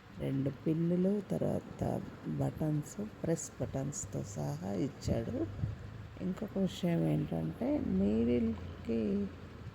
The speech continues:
మళ్ళీ దారం ఎలా ఎక్కించుకుంటారో అది కూడా ఇచ్చారండి. నేనైతే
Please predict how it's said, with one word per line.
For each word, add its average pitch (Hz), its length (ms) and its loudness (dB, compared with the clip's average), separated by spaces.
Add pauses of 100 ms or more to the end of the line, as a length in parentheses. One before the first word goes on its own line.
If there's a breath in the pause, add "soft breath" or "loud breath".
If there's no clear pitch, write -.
(220)
మళ్ళీ 190 360 2
దారం 165 520 4
ఎలా 190 300 6
ఎక్కించుకుంటారో 165 1040 0 (120)
అది 151 180 0
కూడా 202 260 2
ఇచ్చారండి. 165 760 0
నేనైతే 160 600 0